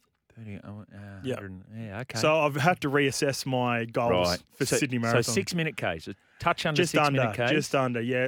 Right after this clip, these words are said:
Speaker 2: I was
Speaker 1: Okay.
Speaker 2: looking to get sub fours for the marathon, but I don't think I'm gonna get there at that pace anyway. So I've got, 'cause the,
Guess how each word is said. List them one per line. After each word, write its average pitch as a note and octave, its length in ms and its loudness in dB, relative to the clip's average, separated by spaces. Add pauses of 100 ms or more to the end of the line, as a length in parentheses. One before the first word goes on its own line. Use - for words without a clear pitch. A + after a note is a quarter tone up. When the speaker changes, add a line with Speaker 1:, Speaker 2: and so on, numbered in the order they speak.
Speaker 2:
I D#3 60 4
was E3 160 4
Speaker 1:
Okay. G#3 80 4
Speaker 2:
looking G#3+ 180 2
to F3+ 60 2
get D3+ 240 0
sub D#3+ 280 2
fours F3+ 520 0
for - 100 -4
the C3+ 220 2
marathon, F3+ 560 0
but C3 240 2
I C#3 80 2
don't D3 160 2
think D3 120 -2
I'm C3 100 0
gonna B2 120 0
get B2 220 -4
there A#2+ 260 -4 (220)
at B2+ 140 -8
that C3 180 0
pace B2+ 260 -4
anyway. A#2 300 -6
So C3 140 -4
I've C3 40 0
got, D#3+ 220 -2 (600)
'cause C#3 180 -4
the, D#3+ 140 -6